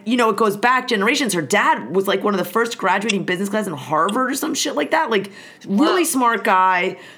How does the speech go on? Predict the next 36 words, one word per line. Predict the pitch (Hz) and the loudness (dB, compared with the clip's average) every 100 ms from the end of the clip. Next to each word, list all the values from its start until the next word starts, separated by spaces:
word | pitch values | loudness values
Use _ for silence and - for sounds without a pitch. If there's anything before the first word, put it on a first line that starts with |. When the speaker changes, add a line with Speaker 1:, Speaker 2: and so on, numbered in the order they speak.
| - - | -20 -2
Speaker 1:
like, | 220 202 - - _ _ _ _ _ _ - - - | 0 0 -2 -20 _ _ _ _ _ _ -20 -20 -10
was, | 180 247 240 - | 0 0 0 -4
started | - - 240 320 359 277 | -4 2 2 4 2 0
this, | 214 202 202 - _ | 2 2 -2 -12 _
I | 196 | -4
think | 202 | 0
it | 370 | 0
was, | 392 | 2
like, | 381 | 2
a | 247 | 0
varnish | 151 180 214 294 - | 2 2 2 0 -2
company | - 294 302 311 | -2 -2 0 0
or, | 285 | 2
like, | 202 180 | 0 0
some | 175 285 | 0 -2
kind | - 339 | -2 -2
of | 202 208 | -2 -2
paint | 185 208 214 - - - - - _ - | -2 0 -2 -8 -20 -20 -20 -20 _ -4
company | 285 277 277 269 | -2 0 0 0
somewhere, | - 262 285 277 262 254 247 | 2 0 2 2 2 2 2
like, | 220 220 208 196 - - _ _ _ _ _ - | 2 2 2 0 -4 -18 _ _ _ _ _ 0
up | 147 226 | 0 0
north. | 240 170 | 0 0
I'm | 190 | 0
probably | 226 240 | 2 2
getting | 226 190 | 0 2
it | |
all | 175 175 | 0 0
wrong. | 170 | 0
And | 208 233 | 0 0
then | 247 | 0
somehow | 254 254 269 254 | 0 0 2 2
they | 233 | 2
ended | 233 226 | 2 2
up | 220 220 | 0 2
down | 208 202 202 196 | 2 2 2 -2